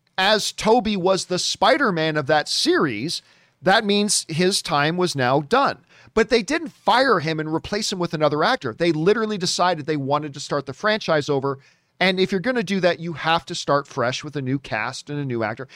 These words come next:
They never fired him. Same thing with Andrew Garfield. They never fired Andrew Garfield and replaced him with Tom Holland. They literally just decided,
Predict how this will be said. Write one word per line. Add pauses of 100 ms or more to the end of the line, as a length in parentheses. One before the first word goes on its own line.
They
never
fired
him. (240)
Same
thing
with
Andrew
Garfield. (220)
They
never
fired
Andrew
Garfield
and
replaced
him
with
Tom
Holland. (400)
They
literally
just
decided,